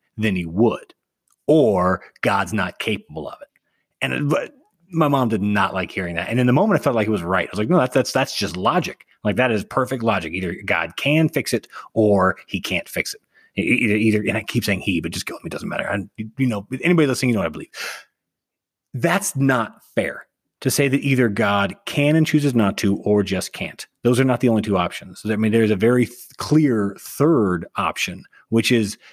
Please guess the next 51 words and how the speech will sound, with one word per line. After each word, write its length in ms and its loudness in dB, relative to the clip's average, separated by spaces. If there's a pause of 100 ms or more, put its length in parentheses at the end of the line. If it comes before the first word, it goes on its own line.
(140)
fixing 520 0
it 160 -2
would 180 -2
cause 320 0
a 60 -2
greater 560 -6
harm. 380 -10 (600)
You 100 0
know 60 4
what 80 2
I 40 4
mean? 280 2 (220)
Like, 260 0 (220)
the 220 4
idea 340 4
that, 300 0
that 240 0 (340)
it, 200 -8
there 140 0
could 160 0
be 140 4
a 120 2
lot 360 0
more 340 0
at 220 -4
play 480 -2 (320)
than 200 4
just, 260 2
and 100 0
this 140 0
was 80 -4
not 140 -2
what 80 -4
we 80 -6
were 40 -8
talking 280 -2
about, 240 -2
but 180 -6 (160)
say, 220 2
you 80 4
know, 120 4
like, 200 2
uh, 60 -4 (520)
say, 260 2
like, 140 4
my 180 4
kid 280 0
ran 120 0
out 120 0
of 40 -10
candy. 360 -10